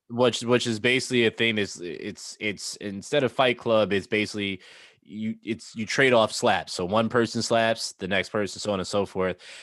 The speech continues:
And let's just, let's just put it this way. Uh, the gentleman, I'm gonna say he's Polynesian. I may be wrong. He did look Polynesian, and I'm sorry if I'm wrong,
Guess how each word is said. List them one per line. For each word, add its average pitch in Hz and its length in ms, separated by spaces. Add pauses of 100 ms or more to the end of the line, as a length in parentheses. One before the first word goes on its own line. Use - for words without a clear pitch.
(120)
And 117 160
let's 131 160
just, - 360
let's 120 180
just 117 120
put 101 120
it 85 60
this 85 200
way. 76 240 (340)
Uh, 90 600 (560)
the 107 100
gentleman, 120 320
I'm 110 160
gonna 131 160
say 143 240
he's 127 120
Polynesian. 123 480
I 101 60
may 110 220
be 107 100
wrong. 104 320
He 101 120
did 98 180
look 101 120
Polynesian, 101 460
and 95 100
I'm 87 120
sorry 95 340
if - 100
I'm 92 160
wrong, 87 260